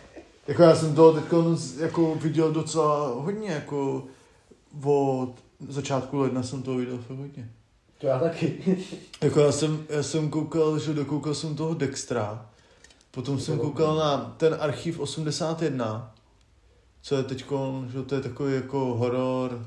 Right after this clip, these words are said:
Speaker 1: sci-fi, drama, něco takovýho. Potom jsem viděl ten Puppet Master od toho, od těch,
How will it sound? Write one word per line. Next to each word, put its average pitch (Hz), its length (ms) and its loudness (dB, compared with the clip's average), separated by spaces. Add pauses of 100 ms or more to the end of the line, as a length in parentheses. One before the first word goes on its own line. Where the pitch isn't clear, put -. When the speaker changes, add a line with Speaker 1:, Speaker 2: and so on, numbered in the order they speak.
(160)
Speaker 1:
sci-fi, 120 760 -4 (500)
drama, 120 540 -2
něco 120 520 -4
takovýho. 123 840 -6 (540)
Potom 131 240 -2
jsem 147 200 -2
viděl 139 220 0
ten 131 400 -4 (800)
Puppet 143 340 2
Master 143 720 -2 (480)
od 135 100 -2
toho, 139 500 -2
od 135 180 -6
těch, 143 200 -6